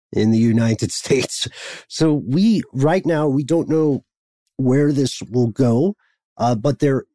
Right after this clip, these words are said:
there is a, a solid case, uh, that this practice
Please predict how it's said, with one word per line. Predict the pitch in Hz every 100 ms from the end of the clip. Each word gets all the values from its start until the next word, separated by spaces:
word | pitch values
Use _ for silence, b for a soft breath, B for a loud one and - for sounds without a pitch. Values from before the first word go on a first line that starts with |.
| _ _
there | 151 143 - -
is | 156 156 143 - -
a, | 120 107 117
a | 113
solid | 110 - 135 143 139 113
case, | - 127 98 - - - b b -
uh, | 110 107
that | 110 104 -
this | 110 101 131 143
practice | - - 151 170 - 104 101 -